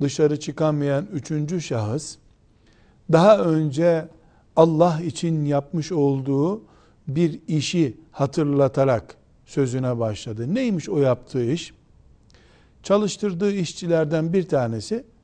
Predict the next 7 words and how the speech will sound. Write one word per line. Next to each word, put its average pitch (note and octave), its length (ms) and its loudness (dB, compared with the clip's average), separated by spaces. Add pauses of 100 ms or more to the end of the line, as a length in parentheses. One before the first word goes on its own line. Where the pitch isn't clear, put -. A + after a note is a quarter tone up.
(520)
bir A#3+ 80 0
sebeple D3+ 480 0
ücretini F#3 480 0
almamış. A#2+ 540 -2 (140)
Küsmüş, D#3 440 -8
gitmiş B2+ 560 -12
veya D3 480 0